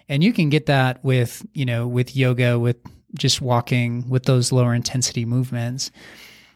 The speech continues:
Um, but we also have benefits on the cardiovascular system when we get the intensity up. Uh, but then there's that, like I was saying,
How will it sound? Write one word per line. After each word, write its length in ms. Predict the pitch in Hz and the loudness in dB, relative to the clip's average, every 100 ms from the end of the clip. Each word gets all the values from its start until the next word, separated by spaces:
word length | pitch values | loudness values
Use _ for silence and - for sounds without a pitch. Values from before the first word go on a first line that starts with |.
| - | -8
Um, 440 | 139 127 120 117 127 _ _ - | -2 0 -2 -4 -12 _ _ -4
but 160 | 139 | -2
we 140 | 151 143 | 2 2
also 220 | 151 180 | 4 2
have 60 | |
benefits 520 | 143 139 - 127 - - | 2 0 0 0 -2 -2
on 160 | 135 | -6
the 60 | 127 | -4
cardiovascular 760 | - 131 120 151 180 - 135 120 | -2 0 2 2 2 0 0 0
system 680 | 127 117 127 123 123 143 | -2 -2 -2 -2 -2 -6
when 260 | 135 147 165 | -2 2 4
we 100 | 156 | 2
get 180 | 139 131 | 2 0
the 100 | 127 | -2
intensity 560 | 117 131 120 - 113 | -2 -2 -4 -4 -4
up. 240 | 120 - _ _ _ _ - - - - - _ _ | -4 -6 _ _ _ _ -20 -20 -20 -20 -20 _ _
Uh, 300 | 131 120 120 | -6 -4 -4
but 220 | 117 135 | -2 0
then 140 | 160 160 | 2 4
there's 220 | 160 147 | 4 4
that, 260 | 139 127 - - _ _ _ _ | 2 0 -6 -20 _ _ _ _
like 180 | 143 135 | -4 0
I 60 | 131 | 0
was 140 | 123 | 2
saying, 500 | - 170 131 127 | 2 2 2 -2